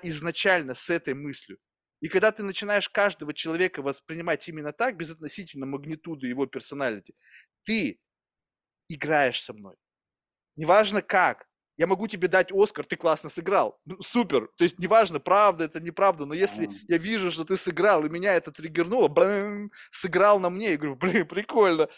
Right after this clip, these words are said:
Speaker 1: Даже если это неправда, молодчага. Но иногда и в чаще эти игры, они как раз-таки вот удаётся пошатнуть вот этот вот аватар, и ты понимаешь, когда он шатается, за ним проглядывает истинное лицо.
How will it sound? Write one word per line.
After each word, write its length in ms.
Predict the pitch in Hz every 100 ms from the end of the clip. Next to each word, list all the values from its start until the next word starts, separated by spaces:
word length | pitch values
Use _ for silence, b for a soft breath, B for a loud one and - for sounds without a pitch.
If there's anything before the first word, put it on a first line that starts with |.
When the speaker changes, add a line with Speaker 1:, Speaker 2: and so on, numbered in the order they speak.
| B B
Speaker 1:
Даже 340 | 147 214 220 220
если 280 | 226 -
это 160 | 190 175
неправда, 540 | 175 - 147 113 98 - _
молодчага. 640 | 120 139 151 - 110 90 - _ _ _ b b
Но 300 | 165 196 - _ _ _
иногда 680 | 180 185 175 165 233 247 247
и 80 | 165
в 100 | 151 _
чаще 720 | - - 214 180 - - 98 - _ _
эти 220 | 170 175
игры, 520 | - 208 240 196 131 -
они 240 | 139 180
как 180 | 185 -
раз-таки 480 | 175 170 160 - 151
вот 200 | 147 147 _
удаётся 520 | 170 151 165 202 196 156
пошатнуть 640 | - - 175 - 190 151
вот 160 | 135 143
этот 220 | 139 131
вот 220 | 131 135
аватар, 480 | 147 147 208 233 262 _ _ _ 165
и 100 | 165
ты 160 | 185
понимаешь, 440 | 175 170 185 160 -
когда 200 | 156 151
он 60 |
шатается, 540 | 139 151 202 247 - - -
за 180 | 127
ним 220 | 156 220 -
проглядывает 760 | 139 131 151 165 147 127 117 _ _
истинное 460 | 127 - - 117 107
лицо. 480 | 117 - 127 98